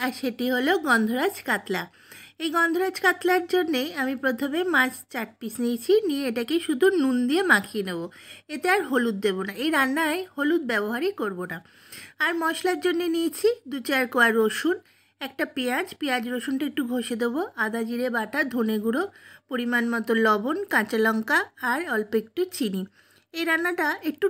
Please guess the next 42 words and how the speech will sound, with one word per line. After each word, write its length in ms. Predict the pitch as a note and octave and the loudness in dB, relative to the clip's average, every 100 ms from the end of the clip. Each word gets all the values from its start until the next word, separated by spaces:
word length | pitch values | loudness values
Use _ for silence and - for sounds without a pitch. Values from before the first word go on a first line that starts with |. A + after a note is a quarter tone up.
| F#4+ | 4
টকটক 400 | F#4+ - - E4 F4+ | 4 2 -6 -4 -4
মিষ্টি 240 | - - | -2 0
মিষ্টি 260 | F4+ F4 E4+ | 0 0 0
হলে 180 | E4+ F4+ | 2 2
ভালো 260 | C#4 D#4 E4+ | 2 2 2
লাগে, 220 | D4+ B3 | 2 0
তো 100 | D#4+ G4 | -4 -6
একটু 240 | F#4 - | -4 -6
চিনি 300 | G4 D4+ A3+ | 0 2 2
নিলাম। 300 | G3 F#3+ F#3 F#3+ _ - - - | 0 -2 -4 -6 _ -20 -20 -2
আর 120 | A#3+ A#3 | 0 0
নিয়েছি 260 | A#3 A#3 A3+ A#3+ | -2 -2 0 2
টক 160 | G#3+ G3+ C4+ | 0 0 0
দই, 140 | F#4 G#4+ _ _ | 0 0 _ _
আর 140 | A#3 A#3 | -2 0
এখানে 380 | A3+ C4 D4 D4 G#4 _ _ G3+ | 0 0 0 -2 -6 _ _ -4
যেটার 380 | A#3+ A#3 C4 C4 A3+ | -4 -2 -2 -2 -2
জন্যে 360 | C4 C4+ F4 F#4+ | -2 0 0 2
এই 60 | F4 | 2
রান্নাটা 460 | F4 D#4 D4+ C4+ B3 D#4+ | 2 2 2 0 0 -2
সেটা 160 | - A#3 | -6 -4
হলো 140 | A#3 D4+ | -2 0
এই 100 | D4 | 0
গন্ধরাজ 460 | A#3 G3+ G3 G#3+ G3 G#3 | 0 0 0 0 0 -2
লেবু। 260 | F#3 F3+ F#3 - - - - _ G#3+ | -4 -4 -10 -14 -20 -20 -20 _ -4
আর 80 | G#3 | -2
নিয়েছি 360 | G#3+ A3 B3+ D4 A3+ | -2 -2 -2 6 8
কাজু, 280 | G3+ A#3 F4+ F#4 _ | 8 4 0 -2 _
কয়েকটা 340 | A#3+ G#3+ - A3 | -2 -2 -4 -6
আমি 140 | A3+ | -4
জলে 260 | G#3+ A3 A3+ | -2 0 0
ভিজিয়ে 300 | A#3+ A#3 C#4+ | -2 -4 -2
নিয়েছি, 280 | D#4 D4+ G#4 B4+ _ | -2 -2 -2 -4 _
আর 100 | A3 G#3+ | -4 -2
অল্প 140 | G3 G3 G3+ | -2 -2 -2
একটু 140 | A3+ - | -2 -2
পোস্ত। 300 | G3+ F#3+ - D#3+ _ _ - - | -4 -4 -14 -20 _ _ -20 -20
প্রথমে 300 | _ E4+ F4 F4 | _ -2 -2 4
কড়াইয়ে 340 | D#4 D#4 D#4+ | 4 4 2
তেল 220 | E4+ E4 D#4+ | 0 2 2
দিয়ে 160 | D#4+ | 2
দিলাম, 260 | D#4 D4+ | 2 0